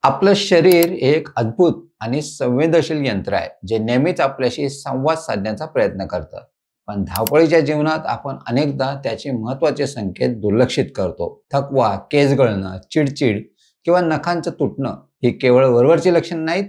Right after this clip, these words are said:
तर ती आपल्या शरीरातील खोलवरच्या पोषण मूल्यांच्या कमतरतेची गंभीर लक्षणं आहेत. आपण आरशात पाहतो, सौंदर्य टिपतो, पण शरीराच्या आत सुरू असलेल्या गोष्टींवर लक्ष देतो का?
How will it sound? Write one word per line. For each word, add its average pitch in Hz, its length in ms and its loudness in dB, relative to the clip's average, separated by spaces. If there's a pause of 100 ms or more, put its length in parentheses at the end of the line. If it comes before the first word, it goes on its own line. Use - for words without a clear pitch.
तर 139 100 0
ती - 140 -8
आपल्या - 340 -6
शरीरातील 120 640 0 (180)
खोलवरच्या 156 640 2
पोषण 131 440 -4
मूल्यांच्या 127 500 -2
कमतरतेची 131 760 -4 (100)
गंभीर 120 320 4
लक्षणं 117 380 2
आहेत. 87 120 -8 (200)
आपण 190 240 2
आरशात 170 340 2 (120)
पाहतो, 117 560 0
सौंदर्य 175 500 4
टिपतो, 110 440 -4 (180)
पण 107 160 -10
शरीराच्या 135 720 0
आत 120 240 -4
सुरू 143 260 0
असलेल्या 135 380 0
गोष्टींवर 127 560 0
लक्ष 104 340 -2
देतो 165 300 2
का? 156 180 -4